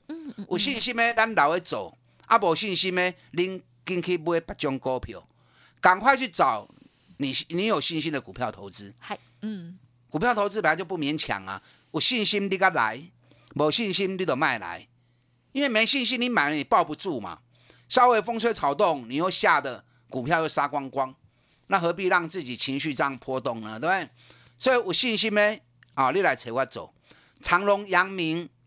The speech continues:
Speaker 2: 后面利多还是不断的。
Speaker 1: 嗯，嗯，嗯。
Speaker 2: 你知道去年长荣在苏黎世运河跟他卡关，有没有？记不记得？
Speaker 1: 嗯，嗯，嗯。
Speaker 2: 那一卡之后啊，所有船只都无法进出，所以造成那段期间全球的运费又涨了一波。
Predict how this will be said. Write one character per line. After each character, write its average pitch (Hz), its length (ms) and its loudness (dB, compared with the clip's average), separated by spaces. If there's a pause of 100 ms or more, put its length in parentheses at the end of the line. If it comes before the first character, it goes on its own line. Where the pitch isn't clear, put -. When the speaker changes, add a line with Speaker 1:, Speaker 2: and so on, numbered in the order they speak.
(380)
Speaker 2:
后 208 200 2
面 190 240 -4
利 180 160 -2
多 170 160 -2
还 131 160 -4
是 135 140 -6
不 - 140 -18
断 113 360 -2
的。 82 120 -12
Speaker 1:
嗯， 302 260 -16
嗯， 190 140 -16
嗯。 190 240 -16
Speaker 2:
你 131 80 -6
知 196 80 0
道 226 100 0
去 220 320 -6
年 151 240 -2
长 151 240 -2
荣 147 180 0
在 160 240 2
苏 170 200 -6
黎 147 100 -2
世 160 140 -4
运 143 280 -6
河 104 240 -10 (360)
跟 165 100 -2
他 175 120 4
卡 98 280 -8
关， 120 240 -4
有 117 60 -8
没 131 80 0
有？ 120 100 -2
记 165 100 -4
不 143 60 -6
记 147 100 -2
得？ 110 200 0
Speaker 1:
嗯， 185 320 -10
嗯， 254 180 -8
嗯。 - 0 -
Speaker 2:
那 180 140 0
一 214 100 -2
卡 139 240 0
之 180 140 -2
后 165 260 0 (260)
啊， 123 160 -2
所 170 180 -2
有 160 100 0
船 135 220 -6
只 135 120 -8
都 147 100 0
无 131 160 -6
法 113 160 -4
进 113 220 -8
出， 104 240 -14 (720)
所 147 100 -2
以 143 40 -4
造 202 200 4
成 180 140 -4
那 190 140 -2
段 180 160 0
期 143 160 -6
间 156 280 -2 (260)
全 147 200 -2
球 151 120 -2
的 151 60 -8
运 160 220 -2
费 127 460 -6
又 175 100 -2
涨 113 300 -4
了 107 80 -16
一 123 80 -12
波。 - 360 -12